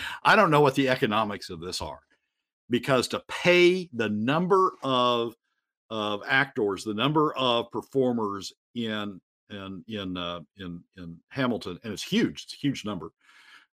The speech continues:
uh, to pay those, to pay those performers the, the, the,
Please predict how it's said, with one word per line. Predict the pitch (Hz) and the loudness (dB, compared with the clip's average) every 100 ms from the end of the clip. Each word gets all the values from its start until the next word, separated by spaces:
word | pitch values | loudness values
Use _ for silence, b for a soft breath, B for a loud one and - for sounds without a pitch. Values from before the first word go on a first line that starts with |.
| - | -2
uh, | 104 | -2
to | 104 | -2
pay | - 160 185 | 0 6 6
those, | 160 143 139 - | 8 6 4 0
to | 104 | -12
pay | - 165 | -2 2
those | 170 156 | 4 2
performers | - 135 139 123 113 104 | 2 -2 0 0 0 -2
the, | 98 95 - | -6 -8 -10
the, | 101 - _ | -10 -10 _
the, | 98 90 | -12 -12